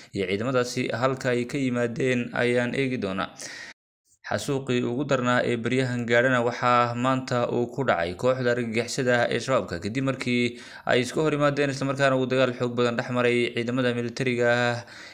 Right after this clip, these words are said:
ee Soomaaliya iyo weliba kooxahaasi Shabaabka. Qodobadaas iyo qodobo kale oo faahfaahsan ayaad barnaamijka ku maqli doontaan, saaxiibayaal.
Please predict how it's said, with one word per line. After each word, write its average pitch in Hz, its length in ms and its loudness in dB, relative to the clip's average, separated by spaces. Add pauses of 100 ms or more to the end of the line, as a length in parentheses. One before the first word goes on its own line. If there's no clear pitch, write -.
(120)
ee 120 340 2
Soomaaliya 117 560 0
iyo 98 160 0
weliba 120 400 2
kooxahaasi 120 960 -2
Shabaabka. 120 460 0 (480)
Qodobadaas 151 420 4
iyo 151 160 2
qodobo 147 240 2
kale 147 140 6
oo 139 100 2
faahfaahsan 135 320 0
ayaad 131 160 2
barnaamijka 123 640 2
ku 135 80 -4
maqli 123 320 0
doontaan, 123 640 2
saaxiibayaal. 117 640 0